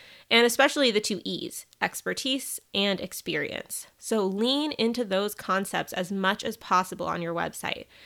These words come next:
And again, this is something I'm really placing a lot of emphasis on inside the latest version of my S E O Made Simple course, which is coming out soon.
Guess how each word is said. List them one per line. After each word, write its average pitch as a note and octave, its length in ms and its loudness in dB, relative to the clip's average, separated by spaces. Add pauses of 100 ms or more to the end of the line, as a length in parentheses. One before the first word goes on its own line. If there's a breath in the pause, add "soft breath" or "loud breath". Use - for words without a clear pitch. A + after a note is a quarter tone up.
(220 loud breath)
And A#3 140 6
again, A3 260 8
this A3+ 200 0
is - 80 -4
something A#3 260 2
I'm F3 160 0
really C4 320 2
placing G#3 380 0
a F3+ 40 2
lot F3 220 6
of G3+ 80 0
emphasis G#3 560 -2
on A#3 240 4
inside F#3+ 440 2
the F#3 60 -4
latest E3+ 360 -2
version F3 520 -2
of F#3 140 0
my F3+ 160 2
S - 220 -2
E - 80 -2
O E3+ 40 -2
Made E3 200 -4
Simple G#3+ 260 -2
course, D4 380 2
which G3+ 160 -4
is F#3+ 100 -8
coming F3+ 260 0
out E3 160 0
soon. A3 340 -2